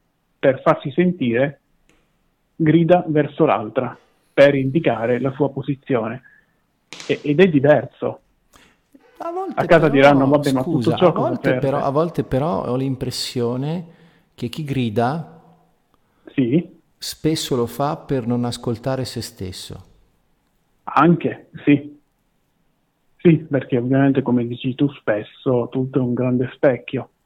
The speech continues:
Speaker 1: Ed è per questo, ed è per questo che quando in un momento di divisione,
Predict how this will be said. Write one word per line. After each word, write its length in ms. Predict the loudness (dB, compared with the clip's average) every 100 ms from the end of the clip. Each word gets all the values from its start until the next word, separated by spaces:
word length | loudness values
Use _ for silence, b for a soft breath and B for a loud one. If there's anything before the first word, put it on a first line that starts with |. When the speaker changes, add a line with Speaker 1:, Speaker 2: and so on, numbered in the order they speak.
| _ _ _ -6
Speaker 1:
Ed 160 | 2
è 60 | 2
per 260 | 4 0 2
questo, 680 | 2 0 -4 0 0 0 -8 _ _ _ _ -6
ed 140 | -2
è 80 | 0
per 180 | 0 0
questo 380 | 0 -2 -8
che 240 | -4 -4 -4
quando 440 | 0 2 2 2
in 80 | 2
un 120 | 4
momento 420 | 2 4 2 2
di 340 | -2 2 2 0 -6
divisione, 840 | -2 0 0 -2 -4 -6 -6 -16